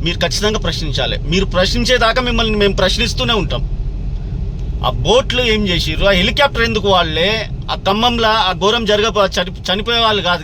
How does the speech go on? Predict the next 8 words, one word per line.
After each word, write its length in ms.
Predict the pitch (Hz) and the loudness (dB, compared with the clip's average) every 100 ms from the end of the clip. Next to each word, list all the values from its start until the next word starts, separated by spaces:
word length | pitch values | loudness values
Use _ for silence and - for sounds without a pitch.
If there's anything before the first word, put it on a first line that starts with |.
| 165 | -4
కదా, 120 | 156 196 - - - - - - - | -6 -8 -12 -12 -12 -10 -12 -12 -6
ఎందుకు 280 | 160 226 262 | -2 -2 2
వాడలేదు? 640 | 226 190 170 160 160 190 - | 2 4 2 -2 -2 -4 -2
అవి 500 | 160 185 262 269 202 - - - - | -2 0 -2 -4 -8 -12 -14 -12 -4
డిఫెన్స్కి 420 | 180 185 277 240 | -2 2 0 0
సంబంధించిన 560 | - 214 202 190 175 160 | -2 0 0 0 -2 -2
హెలికాప్టర్స్ 680 | 156 175 190 165 135 - | -2 0 0 0 -4 -6
అవి. 140 | 107 | -8